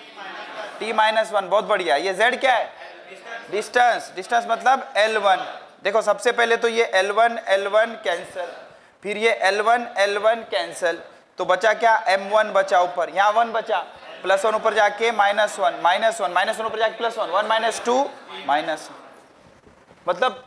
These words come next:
तीन बार सवाल आया अलग-अलग तरीके से, coefficient of viscosity के dimension। एक बार ये formula,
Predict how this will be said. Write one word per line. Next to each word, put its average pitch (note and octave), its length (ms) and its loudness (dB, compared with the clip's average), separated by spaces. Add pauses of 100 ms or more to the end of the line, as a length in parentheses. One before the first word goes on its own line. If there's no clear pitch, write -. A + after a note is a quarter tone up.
तीन C#4+ 320 0
बार C4 280 2
सवाल A#3+ 360 2
आया A3+ 180 4
अलग-अलग A#3+ 580 0
तरीके G#3 340 -2
से, G3+ 220 -10 (720)
coefficient A3+ 440 0
of G#3+ 200 2
viscosity G3 480 -6
के G#3 80 -2
dimension। F3+ 400 -2
एक G3+ 200 0
बार A3+ 160 2
ये A3 160 0
formula, A3 500 0